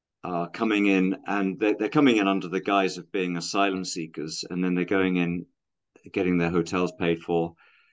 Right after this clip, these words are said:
and they're young men of military age, they've got military haircuts,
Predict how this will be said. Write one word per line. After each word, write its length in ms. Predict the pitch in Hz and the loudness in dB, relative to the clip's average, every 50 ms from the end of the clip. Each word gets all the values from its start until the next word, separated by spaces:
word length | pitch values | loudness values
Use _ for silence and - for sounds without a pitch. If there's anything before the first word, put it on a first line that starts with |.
| _ _ _ _ _ | _ _ _ _ _
and 400 | - - 90 92 92 92 95 95 | -10 -6 -4 -2 0 0 2 2
they're 380 | 98 95 95 92 92 92 95 - - - _ _ _ _ _ _ _ _ _ _ _ _ _ _ | 2 2 2 0 0 0 -2 -4 -8 -14 _ _ _ _ _ _ _ _ _ _ _ _ _ _
young 320 | - 113 117 123 120 113 107 | -4 0 2 2 2 2 2
men 260 | 104 101 98 95 98 | 2 2 2 0 0
of 100 | 90 85 | -2 -4
military 440 | 117 120 110 104 - - 101 92 87 | -4 -2 -2 -2 -4 -2 -2 0 0
age, 380 | 85 85 87 85 87 85 - - | 2 2 2 0 0 -2 -6 -10
they've 120 | - 85 | -12 -10
got 140 | - 90 - | -10 -8 -6
military 380 | 90 101 95 90 - - 90 82 | -2 -2 -2 -2 -2 -2 -2 -2
haircuts, 800 | 82 85 80 80 - - 82 78 71 - - - - - - | -2 -2 -4 -4 -4 -4 -4 -4 -4 -6 -10 -12 -12 -10 -12